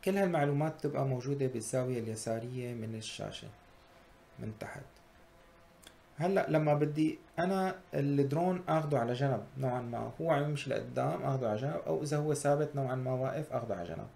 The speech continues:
هذا الحكي كيف بنعمله؟ بالطرف اليساري، بس بفتل الي-، بفتل على اليسار، شايفين؟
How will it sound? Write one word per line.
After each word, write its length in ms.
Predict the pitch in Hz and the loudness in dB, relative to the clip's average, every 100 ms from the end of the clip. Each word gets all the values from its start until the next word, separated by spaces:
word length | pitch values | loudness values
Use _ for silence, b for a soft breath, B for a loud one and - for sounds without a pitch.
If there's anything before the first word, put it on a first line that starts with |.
| - B B B B | -20 B B B B
هذا 220 | 180 196 | 2 4
الحكي 300 | 185 190 180 | 2 -2 -4
كيف 280 | 165 175 - | -6 -6 -4
بنعمله؟ 460 | 147 156 170 190 | -4 -2 -2 -2
بالطرف 480 | 175 131 - 139 135 | -2 -4 0 0 0
اليساري، 600 | 123 117 - 131 156 208 - B B B - | 0 -4 -2 -2 -2 -4 -8 B B B 0
بس 360 | 151 196 196 151 | 4 6 4 0
بفتل 520 | 170 - 170 165 156 - | -2 0 -2 0 -2 -2
الي-، 280 | 135 131 131 - 139 139 | 0 0 0 -10 -8 -4
بفتل 260 | 147 - 127 | -4 -4 -4
على 80 | |
اليسار، 480 | 110 113 104 131 180 214 - - | -2 -4 -2 -2 -2 -6 -16 -12
شايفين؟ 460 | - 113 - 135 | -4 -4 -2 -4